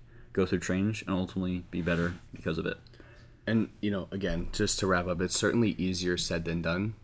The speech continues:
Speaker 2: to just say, "Oh, we'll just accept change." And it does take a very strong individual and a strong-willed individual to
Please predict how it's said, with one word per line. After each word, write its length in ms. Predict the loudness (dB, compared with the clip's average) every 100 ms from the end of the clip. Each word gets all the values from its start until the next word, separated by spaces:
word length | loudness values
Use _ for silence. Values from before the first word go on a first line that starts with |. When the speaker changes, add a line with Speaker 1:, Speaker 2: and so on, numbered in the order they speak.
| -12
Speaker 2:
to 140 | -4 -2
just 280 | 0 0 0
say, 220 | 0 -2
"Oh, 140 | -2
we'll 160 | 0 0
just 260 | -2 -2 -2
accept 380 | -2 -2 -2
change." 380 | -4 -4 -4 -8 -12 -16 -16 -14 -12 -4
And 140 | 0
it 100 | 0
does 220 | 4 4 4
take 340 | 0 0 0
a 120 | -2 -2
very 400 | 0 2 4 2
strong 800 | 2 0 0 0 2 0 -4 -6 -18 -12 -4
individual 640 | -2 0 0 0 2 2
and 140 | 0 -2
a 60 |
strong-willed 720 | -4 -2 0 0 0 0 0 0
individual 580 | 0 0 -2 -4 -4
to 400 | -6 -6 -6 -6